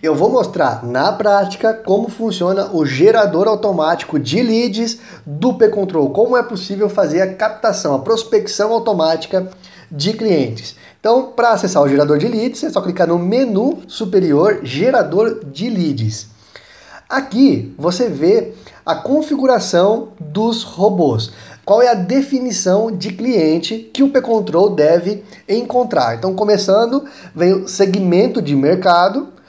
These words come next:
depois do segmento vem o cnai, o estado e a definição de cidade.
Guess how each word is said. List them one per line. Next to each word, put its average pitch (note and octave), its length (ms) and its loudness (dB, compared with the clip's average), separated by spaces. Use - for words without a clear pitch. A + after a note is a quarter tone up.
depois G#3 320 0
do G3 60 -4
segmento E3+ 680 -4
vem C3+ 280 2
o C3 160 -6
cnai, A#3 560 0
o C#4 140 0
estado G3 600 4
e F3 120 2
a F3+ 40 6
definição A3 1080 0
de D3 160 -2
cidade. D3+ 720 0